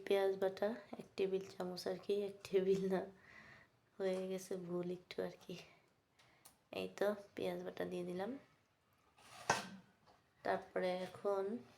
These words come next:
শুকনো মরিচের গুঁড়োটা একটু বেশি দিতে হবে,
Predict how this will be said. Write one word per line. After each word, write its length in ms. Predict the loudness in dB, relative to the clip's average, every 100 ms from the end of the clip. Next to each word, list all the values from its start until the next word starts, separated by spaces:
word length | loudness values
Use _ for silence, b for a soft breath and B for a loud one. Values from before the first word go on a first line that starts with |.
| -20 -20 -20 -20 _ -20 _ -20 b b b b b b 0
শুকনো 260 | 2 4
মরিচের 320 | 6 6 6 8
গুঁড়োটা 300 | 10 8 6
একটু 160 | 0 2 4
বেশি 200 | 4 2
দিতে 240 | -2 0 2
হবে, 260 | 2 2